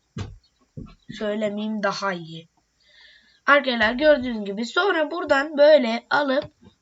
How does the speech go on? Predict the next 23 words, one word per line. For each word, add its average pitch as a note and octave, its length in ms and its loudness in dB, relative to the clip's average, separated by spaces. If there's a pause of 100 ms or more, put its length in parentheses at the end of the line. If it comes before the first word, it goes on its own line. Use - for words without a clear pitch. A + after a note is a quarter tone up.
(140)
buraya D4 300 4
götürüp C#4 680 -2 (600)
buraya D4 380 6
bırakıp, C4+ 520 2 (340)
e, G3+ 300 0
dosyayı C4+ 600 2
yüklüyor G#3 560 -6 (560)
arkadaşlar. G3 760 -8 (260)
Sonra D#4 360 0
da D#4+ 160 0
oradan D4+ 560 -4 (600)
geliyoruz C4 640 -2
buraya. G3 440 -4 (960)
Böyle D4 520 6
mesela C#4+ 680 2
bende, C4 340 2
e, G3+ 420 4
o C4 240 0
var. A#3 220 0
Onu B3+ 220 -2
yükledim. G#3+ 720 -4
Nerede G#3+ 340 -2
o? G#3 240 -4